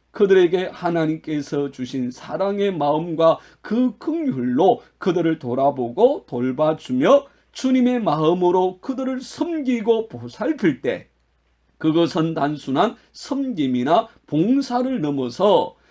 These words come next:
우리를 사랑하시는 예수님, 우리 주님께 하는 일이 되어집니다. 잠언 십구 장 십칠 절의 말씀을 보면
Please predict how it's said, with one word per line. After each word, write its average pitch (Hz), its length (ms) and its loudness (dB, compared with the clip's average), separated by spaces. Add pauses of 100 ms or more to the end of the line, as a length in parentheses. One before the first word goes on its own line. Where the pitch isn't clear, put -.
(160)
우리를 170 420 0
사랑하시는 147 840 -4
예수님, 120 760 -2 (400)
우리 175 380 2
주님께 254 720 2
하는 175 680 -2
일이 139 760 -2
되어집니다. 131 880 -8 (480)
잠언 185 300 0
십구 - 260 -8
장 247 160 0
십칠 254 400 -8
절의 233 220 -4
말씀을 135 440 -4
보면 123 460 -2